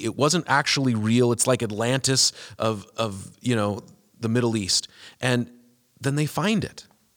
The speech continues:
King David's not a real person. Then they find evidence in archaeology of David. Uh, I, I was talking to one of our pastors in one of our sister churches recently, and he had gone on a trip to Europe, and he went to this place in Greece that people said,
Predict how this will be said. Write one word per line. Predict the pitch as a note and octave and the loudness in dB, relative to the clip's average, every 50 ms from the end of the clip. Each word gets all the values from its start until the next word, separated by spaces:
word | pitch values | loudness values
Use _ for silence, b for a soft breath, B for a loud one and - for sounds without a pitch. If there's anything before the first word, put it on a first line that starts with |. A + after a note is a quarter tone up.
| _ _ _ _ _ - | _ _ _ _ _ -6
King | - G3+ G3+ F3+ | -2 0 0 2
David's | D#3+ E3+ D#3+ D#3 C#3+ A#2 - | 2 2 2 2 2 0 2
not | C#3+ C#3 C3 | 2 2 2
a | B2+ | 4
real | A#2 A#2+ A#2+ A2 | 4 4 2 2
person. | - - A#2+ G#2 - - F#2 | 2 0 0 0 0 0 -2
Then | F#2+ G#2 A2 | 0 0 0
they | B2 A#2+ | 0 -2
find | - - - - D3 D#3+ F3 F3+ E3 D3 B2 - - | -4 -4 -2 0 2 2 4 4 4 2 0 0 -2
evidence | A2+ A#2 G#2 A2 G2+ G2+ G2 - - | -2 -2 -2 -2 -4 -4 -4 -4 -4
in | - A2 | -2 -2
archaeology | G#2+ G#2+ - - A2+ G#2 G2+ G2+ G2+ F#2+ G2 G#2+ G#2+ - - - | -2 -2 -2 0 0 0 0 0 -2 -4 -2 -2 -4 -4 -4 -6
of | - G#2 F#2+ - | -8 -8 -6 -6
David. | - G#2+ G2+ F#2+ F2 E2 - - B B B B B B B B B B | -6 -4 -4 -6 -8 -10 -14 -16 B B B B B B B B B B
Uh, | - A2+ - - | -6 -6 -2 0
I, | - C3+ B2+ - - A#2+ | 0 0 0 0 -2 -2
I | B2 | -2
was | A#2 A#2+ - | 0 -2 -2
talking | - - D3 D3+ - D#3 C#3+ | 0 0 0 0 0 0 0
to | C3 | 0
one | C3 B2+ | 2 2
of | B2+ A#2+ | 2 2
our | B2 A#2 A2+ | 2 2 2
pastors | - - - C#3 C#3 C#3 - - C#3+ A#2+ B2 | 0 -2 -2 0 0 0 -2 -2 -2 -2 0
in | B2 | 0
one | B2 B2 | 2 2
of | A2+ | 2
our | B2 A2+ | 2 2
sister | - - D#3 - - D3 | 2 0 0 -2 -2 -2
churches | - - C3 - B2 A2+ A2 | -2 -2 -2 0 0 0 0
recently, | A#2+ A#2 G#2 - A2+ G2+ G#2+ G#2 - B B B B | 0 0 0 0 -2 -4 -6 -6 -8 B B B B
and | B A#2+ A#2 | B -4 -4
he | - - E3 | -2 0 2
had | E3+ E3 C3 | 2 2 2
gone | B2+ C#3+ D3 D3 C#3+ | 2 2 4 4 4
on | C#3 C3 | 2 2
a | A#2 | 0
trip | - - D#3+ - | -2 -2 -2 -2
to | - C3+ | -2 -4
Europe, | B2 A#2 C3 D#3 E3+ D#3 - | -2 0 2 2 2 2 0
and | C3 | 0
he | C3+ | -2
went | C3+ C#3 B2+ | -2 -2 -2
to | C3 | -2
this | B2+ B2+ - | -2 -2 -2
place | - - D3 C#3+ C#3 - | -2 0 0 2 2 2
in | D3 C3 A#2+ | 2 0 0
Greece | A2 B2 C#3+ E3 D3 - | 2 2 2 2 2 2
that | - C3+ G#2 - | 0 0 -4 -4
people | - D3 B2+ C#3+ | -4 -4 -2 0
said, | C3 - - C#3 C3 B2 | 0 0 2 0 0 -2